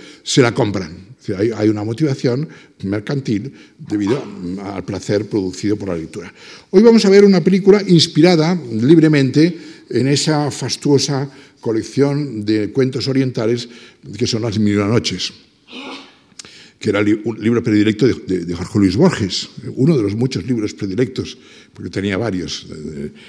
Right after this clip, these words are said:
de Jorge Luis Borges. El, el, El ladrón de Bagdad es una película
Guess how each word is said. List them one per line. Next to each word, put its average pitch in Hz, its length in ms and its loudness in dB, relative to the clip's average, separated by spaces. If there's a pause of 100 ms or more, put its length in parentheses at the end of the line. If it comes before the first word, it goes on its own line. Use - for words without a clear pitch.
(140)
de 87 320 -4
Jorge 92 220 -6
Luis 98 180 -2
Borges. 85 400 -8 (720)
El, 156 200 -2
el, 147 760 6
El 131 80 6
ladrón 180 260 8
de 208 80 10
Bagdad 170 400 4 (540)
es 165 200 0
una 180 160 0
película 170 560 2